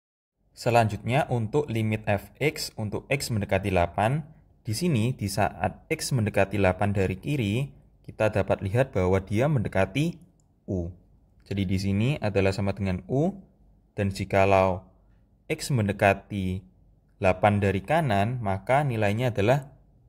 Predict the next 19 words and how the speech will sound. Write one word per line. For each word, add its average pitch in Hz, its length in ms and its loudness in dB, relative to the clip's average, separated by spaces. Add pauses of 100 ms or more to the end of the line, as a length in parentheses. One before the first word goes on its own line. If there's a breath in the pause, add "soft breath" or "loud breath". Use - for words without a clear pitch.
nol. 95 300 0 (600)
Sehingga 117 800 2
kedua 107 320 0
limit 98 320 -2
ini 113 280 -2
tidak - 280 -2
sama 123 400 2
saat - 320 -2
didekati 92 480 -4
dari 92 240 -2
kiri 127 480 -4 (300)
dan 104 100 2
didekati 98 480 0
dari 110 320 2 (400)
kanan. 90 400 0 (400)
Sehingga 95 800 2 (280)
limit 98 360 -6
F 92 280 -4
X - 360 -4